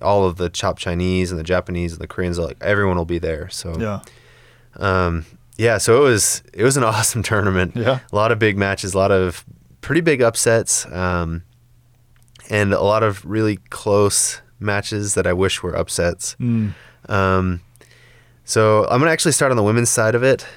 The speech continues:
Speaker 1: In the first round, the round of thirty-two, um, number one seed in the world, Cheng Meng, was playing Seo Hyo-an from Korea, and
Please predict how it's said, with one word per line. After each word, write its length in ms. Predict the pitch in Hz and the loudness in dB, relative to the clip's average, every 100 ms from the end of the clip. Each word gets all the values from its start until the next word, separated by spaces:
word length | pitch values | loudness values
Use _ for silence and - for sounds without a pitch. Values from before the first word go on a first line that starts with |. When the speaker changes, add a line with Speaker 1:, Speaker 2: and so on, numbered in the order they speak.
| - | -10
Speaker 1:
In 120 | - 131 | 0 0
the 60 | |
first 320 | - 165 160 135 | 2 0 0 0
round, 320 | 110 101 98 | 2 0 0
the 60 | |
round 200 | 107 120 | 0 2
of 100 | 120 | 0
thirty-two, 680 | - 120 110 - 110 101 101 - - | 0 -2 -2 -2 0 2 0 -4 -8
um, 380 | 101 95 90 90 | -2 0 0 0
number 220 | 92 120 | 2 4
one 240 | 131 123 113 | 4 4 2
seed 240 | - 120 | 0 0
in 80 | 113 | 2
the 80 | 101 | 4
world, 300 | 98 98 95 | 4 4 2
Cheng 260 | 113 104 | 0 2
Meng, 300 | 104 95 95 | 2 2 2
was 160 | 92 90 | 0 -2
playing 280 | - 101 92 | -2 -2 -2
Seo 320 | - 110 107 | 0 0 0
Hyo-an 540 | 123 113 98 92 98 95 | 2 2 4 2 0 -4
from 480 | - 98 92 90 - | -2 0 0 -2 -6
Korea, 500 | - 101 92 101 117 - - - - _ _ - - | -4 0 2 2 0 -6 -20 -20 -20 _ _ -16 -4
and 520 | 107 104 101 101 | 0 2 2 0